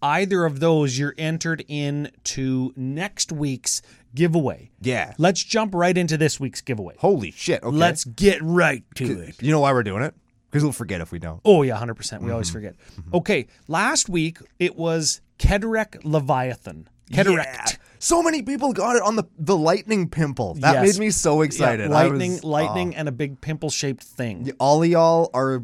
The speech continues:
Speaker 2: after my heart, and you can have it.
Speaker 1: Yeah, whenever I think people aren't gonna get it,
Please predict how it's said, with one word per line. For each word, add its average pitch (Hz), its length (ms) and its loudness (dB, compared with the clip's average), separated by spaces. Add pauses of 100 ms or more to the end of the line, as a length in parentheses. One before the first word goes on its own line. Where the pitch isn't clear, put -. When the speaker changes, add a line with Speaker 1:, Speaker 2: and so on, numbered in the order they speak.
Speaker 2:
after 123 340 -2
my 127 160 0
heart, 101 440 -2
and 101 360 -6
you 117 120 -4
can 117 160 -10
have 73 260 -10
it. - 180 -20 (200)
Speaker 1:
Yeah, - 280 -12
whenever 180 360 0
I 240 100 0
think 208 220 -6
people 170 240 -4
aren't 156 160 -2
gonna 160 160 -2
get 117 220 -8
it, 202 160 -4